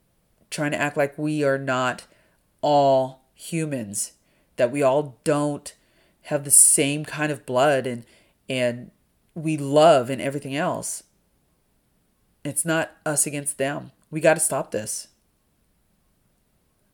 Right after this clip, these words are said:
But it's generational. Generational hatred. Stop teaching your kids to hate. That's where it starts.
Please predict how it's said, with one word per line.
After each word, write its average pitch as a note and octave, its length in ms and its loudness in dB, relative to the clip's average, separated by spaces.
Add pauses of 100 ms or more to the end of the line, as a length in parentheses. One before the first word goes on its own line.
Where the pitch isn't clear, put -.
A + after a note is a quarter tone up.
But E3 140 0
it's D#3+ 220 -4
generational. C#3 1300 -4 (1300)
Generational D#3 1040 0 (1600)
hatred. - 720 -8 (1600)
Stop - 720 -4
teaching D3+ 360 -8
your C#3+ 100 -8
kids C#3 420 -4
to C#3 160 -10
hate. C3 800 -6 (1080)
That's B2 220 -4
where F3+ 100 0
it E3 80 -2
starts. G3 540 -2